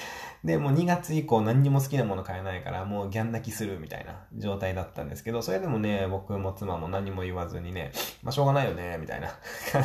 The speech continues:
じで、あの、ほっといたんですよね。うん。で、そうするとね、二年後ぐらいからかな。うん。あの、めちゃくちゃちゃんと使うようになって。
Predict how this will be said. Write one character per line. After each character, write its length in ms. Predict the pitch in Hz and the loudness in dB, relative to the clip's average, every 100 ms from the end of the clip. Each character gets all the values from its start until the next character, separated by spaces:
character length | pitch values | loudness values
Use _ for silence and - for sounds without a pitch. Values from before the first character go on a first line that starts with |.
| 147 | 4
じ 120 | - | 2
で、 160 | 113 - - - - | 0 -4 -10 -14 -8
あ 100 | 113 | -2
の、 60 | 110 | 0
ほ 80 | 113 | 2
っ 40 | |
と 100 | 110 | 0
い 40 | |
た 100 | - | -2
ん 40 | 67 | -8
で 40 | |
す 80 | - | -10
よ 80 | 80 | -12
ね。 240 | - - - - - | -12 -14 -14 -14 -8
う 40 | |
ん。 20 | 135 | -4
で、 100 | 147 | -2
そ 100 | 208 | -2
う 20 | |
す 100 | 208 | -2
る 80 | 190 | 0
と 100 | 160 | 0
ね、 220 | 120 92 | -2 -2
二 120 | 113 | -2
年 320 | 165 185 180 - 135 - - | 0 -2 -6 -10 -16 -16 -8
後 260 | 147 151 | 0 2
ぐ 80 | 143 | 2
ら 100 | 123 | 0
い 40 | - | -4
か 120 | - | -8
ら 80 | - | -6
か 100 | - | -6
な。 200 | - - - - - - - | -6 -8 -12 -16 -18 -18 -8
う 60 | 113 | -4
ん。 240 | 104 85 | -4 -4
あ 160 | 98 98 | 0 0
の、 300 | 95 92 90 | 0 -2 -2
め 100 | 101 | -2
ち 80 | 139 | -2
ゃ 40 | |
く 60 | 135 | 2
ち 60 | |
ゃ 80 | 139 - - - - - - | 0 0 -10 -10 -10 -16 2
ち 80 | |
ゃ 60 | 135 | 4
ん 40 | |
と 100 | 131 | 4
使 180 | 131 123 | 2 4
う 40 | 117 | 4
よ 60 | |
う 40 | 90 | 2
に 60 | |
な 60 | - | -2
っ 100 | - | -6
て。 280 | 127 - | -10 -12